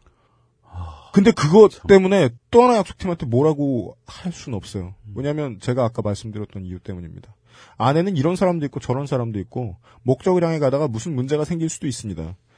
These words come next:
Speaker 2: 저같이 허구한 날 지장이 과열되면 중도에 빠지기 좋아하는 사람은 대체 뭐 이렇게 열심히 하냐면서 막 지랄거릴 수도 있죠. 근데 영화 또 하나의 약속은 그 한 가지 메시지만 관철을 해주면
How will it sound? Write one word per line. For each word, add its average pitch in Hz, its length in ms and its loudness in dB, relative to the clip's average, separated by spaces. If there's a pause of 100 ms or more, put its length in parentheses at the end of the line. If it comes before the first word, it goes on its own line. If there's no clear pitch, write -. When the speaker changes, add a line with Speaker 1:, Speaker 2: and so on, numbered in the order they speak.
(320)
Speaker 2:
저같이 143 520 0
허구한 160 360 -2
날 151 100 2
지장이 175 360 2
과열되면 135 420 4
중도에 131 280 2
빠지기 135 280 2
좋아하는 113 300 0
사람은 101 440 -4 (280)
대체 139 220 -2
뭐 131 100 4
이렇게 143 240 2
열심히 117 320 2
하냐면서 117 340 -2
막 110 180 -4 (140)
지랄거릴 120 440 2
수도 - 180 -10
있죠. 71 320 -14 (840)
근데 143 360 2 (1800)
영화 151 140 -2
또 175 120 0
하나의 180 240 2
약속은 147 460 -4
그 156 140 0
한 185 180 0
가지 180 180 -2
메시지만 127 640 -2 (340)
관철을 123 680 -2 (260)
해주면 120 880 -6